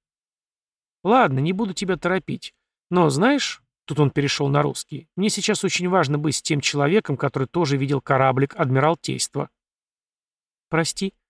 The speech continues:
негромко промолвила Несса. Фраза прозвучала неожиданно жалобно. «А вот этого не надо. Не делай из меня мальчика, которому родители не купили игрушку». Несса опустила взгляд.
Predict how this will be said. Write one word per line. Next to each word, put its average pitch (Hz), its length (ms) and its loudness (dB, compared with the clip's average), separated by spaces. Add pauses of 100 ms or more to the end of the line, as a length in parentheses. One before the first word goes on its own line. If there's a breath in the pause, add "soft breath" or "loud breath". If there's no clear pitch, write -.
(300)
негромко 143 520 2
промолвила 131 580 2
Несса. 156 420 -4 (760)
Фраза 254 300 4
прозвучала 151 560 -2
неожиданно 135 560 0
жалобно. 123 500 -2 (920)
«А 156 60 2
вот 202 120 6
этого 254 200 0
не 254 120 2
надо. 170 400 2 (380)
Не 190 100 2
делай 226 260 4
из 139 80 0
меня 147 200 2
мальчика, 202 400 0
которому 135 360 0
родители 143 420 0
не 139 100 0
купили 131 460 -2
игрушку». 147 500 -2 (1080)
Несса 190 400 0
опустила 139 460 -4
взгляд. 120 380 -4